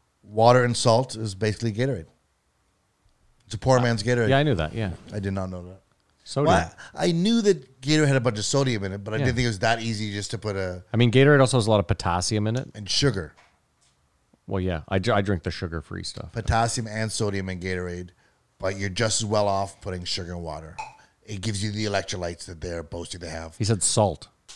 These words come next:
Speaker 1: Salt in water
Speaker 2: Yeah.
Speaker 1: is, gives you electrolytes,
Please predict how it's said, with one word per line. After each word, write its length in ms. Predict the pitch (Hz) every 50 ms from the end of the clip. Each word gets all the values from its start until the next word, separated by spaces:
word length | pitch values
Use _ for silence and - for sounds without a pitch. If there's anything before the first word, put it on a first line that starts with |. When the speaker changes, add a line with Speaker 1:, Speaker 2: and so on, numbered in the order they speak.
| - _
Speaker 1:
Salt 380 | - - - 101 98 117 113
in 160 | - 139 123
water 460 | 107 101 92 92 90 107 131 131 - - _ _ _
Speaker 2:
Yeah. 180 | 117 101 76 67 - _
Speaker 1:
is, 200 | 117 95 87 92 - - - - 107
gives 240 | 107 104 92 85
you 80 | 107 104
electrolytes, 680 | 98 98 92 - 98 90 85 87 101 - - - - -